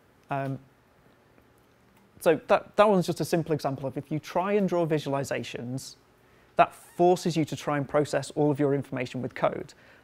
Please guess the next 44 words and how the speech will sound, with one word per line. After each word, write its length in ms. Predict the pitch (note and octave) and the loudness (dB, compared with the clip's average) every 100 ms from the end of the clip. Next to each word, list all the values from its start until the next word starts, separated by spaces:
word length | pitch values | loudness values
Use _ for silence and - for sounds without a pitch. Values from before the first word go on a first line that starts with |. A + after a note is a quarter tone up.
| - | 0
That 140 | C#3 | 2
means 180 | D3+ C#3 | 4 2
you 80 | C#3+ | 2
will 120 | D#3 | 0
find 640 | - - D3+ F#3 F#3+ D3 | -2 2 4 6 6 4
places 580 | - C3 C3 D3+ D#3+ D#3+ - | -2 -6 -4 0 0 -2 -8
where 460 | D3+ D#3 D#3 D#3 D3+ _ | 0 4 4 4 0 _
you 100 | F3 | -6
can't 380 | E3 C4 B3 C3+ | -4 0 0 0
process 460 | - C#3 - B2+ - | -2 -4 -4 -10 -10
the 80 | |
information 400 | C3 - - - E3 | -10 -10 -14 -16 -20
with 100 | D3+ | -20
code. 240 | - - - _ _ _ _ _ _ | -18 -18 -20 _ _ _ _ _ _
So 140 | - E3 | 0 2
you 320 | D#3 D#3+ E3+ | 2 4 6
will 160 | F3+ | 4
find 420 | F3 - E3 F3+ E3+ | 2 2 4 4 4
the 120 | D3+ | 6
errors 320 | D#3+ C#3+ B2+ | 6 4 0
that 100 | - - | -6 0
other 180 | D#3 E3+ | 2 2
people 300 | D#3+ D3+ C#3+ | 0 -2 0
are 20 | |
gonna 160 | C#3+ | -2
stumble 460 | C3 - D#3+ D#3+ C3+ | -4 -2 2 2 2
into 520 | D3+ D3+ - - B2 - _ - | 2 2 -2 -6 -6 -8 _ -8
in 100 | D3 | -2
the 80 | C#3+ | 0
data 340 | D3 C#3 - | 2 0 0
that 160 | B2+ - | -4 -2
you're 440 | C#3 C3 B2+ B2+ - _ _ _ | -2 -2 -2 -4 -8 _ _ _
sharing 400 | - E3+ C#3+ B2 | -2 2 2 0
and 100 | B2 | -2
you're 120 | B2+ | -4
releasing. 480 | B2 C3+ C3+ - - - _ - - - _ _ _ | -2 -4 -6 -8 -14 -16 _ -20 -20 -20 _ _ _
It 80 | E3 | 8
also 240 | G3+ G3+ E3+ | 8 8 6
means 300 | D#3 D3 D#3+ | 4 2 2
you 100 | D3+ | 2
will 80 | |
hopefully 360 | D3 E3 - D3+ | 4 2 2 -6
find 280 | - C#3+ C#3 | -2 -2 0
errors 360 | C#3 C3 C3 | 0 0 -4